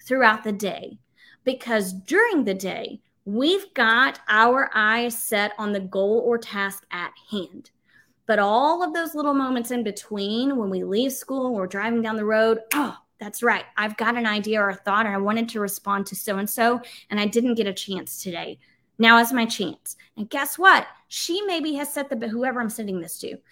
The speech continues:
she or the group maybe has set the boundary that, "Hey, you don't check Marco Polo until the morning time on your way to work."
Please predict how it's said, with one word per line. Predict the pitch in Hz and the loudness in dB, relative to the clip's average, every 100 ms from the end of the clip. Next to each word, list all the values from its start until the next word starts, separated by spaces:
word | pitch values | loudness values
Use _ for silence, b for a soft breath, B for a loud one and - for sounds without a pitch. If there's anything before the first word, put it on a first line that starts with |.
| b b b b b | b b b b b
she | - - 349 381 | -6 2 4 4
or | 277 226 | 4 2
the | |
group | 220 285 311 | 2 -2 -2
maybe | 277 285 320 | -2 -2 -2
has | 285 | -4
set | - 277 | -4 -4
the | 254 | -4
boundary | 220 220 233 240 | -2 -2 0 0
that, | 208 175 | -2 -6
"Hey, | - 262 | -2 -2
you | 202 262 | 0 -2
don't | 339 - | -2 -4
check | - 285 | -8 -6
Marco | 254 247 240 | -4 -4 -4
Polo | 233 240 240 269 285 277 | -4 -2 0 2 2 0
until | 233 226 - 233 220 214 214 214 _ _ _ | -2 -4 -4 -2 0 0 -2 -4 _ _ _
the | 233 | -2
morning | 214 214 220 | 0 -2 -4
time | 220 226 226 | -4 -2 -2
on | 214 | -2
your | 196 190 | -2 -2
way | 202 | -2
to | 202 208 | -4 -6
work." | 190 196 - - | -2 -2 -4 -8